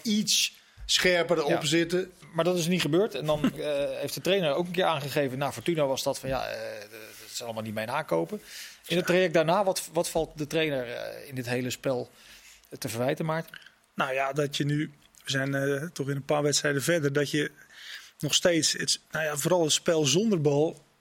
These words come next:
Speaker 3: zie je, zie je toch, zie je geen enkele ontwikkeling momenteel. En je hoeft, ehm, hè, op eredivisieniveau, je zult niet de beste spelers hebben, maar je, je bent nog steeds beter dan het gros van de teams. Alleen,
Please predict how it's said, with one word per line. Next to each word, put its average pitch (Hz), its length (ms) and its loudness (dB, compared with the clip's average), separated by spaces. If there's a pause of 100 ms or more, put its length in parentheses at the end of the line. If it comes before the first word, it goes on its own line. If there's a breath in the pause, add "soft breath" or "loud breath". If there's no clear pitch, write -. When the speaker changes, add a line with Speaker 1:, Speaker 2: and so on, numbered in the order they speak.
(140)
Speaker 3:
zie 180 220 0
je, 170 180 0
zie - 200 0
je 160 100 0
toch, 175 220 -2
zie - 180 -2
je 160 80 0
geen 165 120 0
enkele 190 240 -2
ontwikkeling 185 460 -4
momenteel. 139 520 0 (720 loud breath)
En 151 380 0 (220)
je 175 200 2
hoeft, 156 320 2
ehm, 147 420 2 (200)
hè, 180 280 -2 (280)
op 147 180 -12
eredivisieniveau, 165 1120 -2 (340 loud breath)
je 156 100 -2
zult 151 160 2
niet 156 120 2
de 151 80 0
beste 180 280 2
spelers 143 380 2
hebben, 139 240 2
maar 147 320 2 (200)
je, 156 180 -6
je 160 180 -2
bent 147 160 0
nog 156 120 0
steeds 160 380 2
beter 170 300 2
dan 147 160 2
het 143 100 -2
gros - 280 0
van 165 120 0
de 147 120 -2
teams. 190 360 2
Alleen, 160 360 4